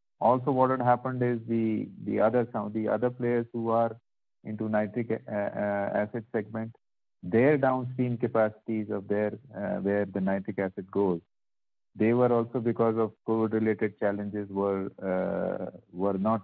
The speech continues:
operational. As a result, there was, uh, more, uh, more acid into the market. So, uh, an impact of that has been felt in, uh, in Q one.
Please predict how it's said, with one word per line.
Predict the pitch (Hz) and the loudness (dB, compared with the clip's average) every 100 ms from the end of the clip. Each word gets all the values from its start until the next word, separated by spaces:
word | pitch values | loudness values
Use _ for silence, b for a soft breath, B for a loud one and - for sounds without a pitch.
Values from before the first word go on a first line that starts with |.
| - | -2
operational. | 98 127 131 127 90 | -2 0 0 -2 -8
As | 95 98 | -6 -4
a | |
result, | 104 104 110 101 | -2 -2 -2 -2
there | 101 | -2
was, | 104 95 _ _ _ _ - 117 | -4 -6 _ _ _ _ -16 -6
uh, | 98 | -4
more, | 98 110 117 113 113 - | 0 2 4 2 -4 -12
uh, | 104 | -8
more | 95 104 104 | -4 -2 0
acid | 101 101 107 | -2 -4 -8
into | 101 98 | -8 -8
the | 95 | -6
market. | 92 101 110 95 92 | 0 0 0 -4 -4
So, | 147 | -2
uh, | 135 135 127 | -2 -4 -4
an | 117 | -4
impact | 113 - 147 156 | 0 4 4 2
of | 147 117 | -4 2
that | 120 147 - - _ _ _ _ _ | 4 4 2 -12 _ _ _ _ _
has | 123 127 | 0 0
been | 131 143 127 - | 0 -2 -2 4
felt | 135 131 120 - | 6 6 0 -4
in, | 120 123 117 | -2 0 0
uh, | 117 104 - | 2 0 -2
in | 104 101 95 | -4 -4 -2
Q | 117 120 | 0 2
one. | 85 175 | 0 -4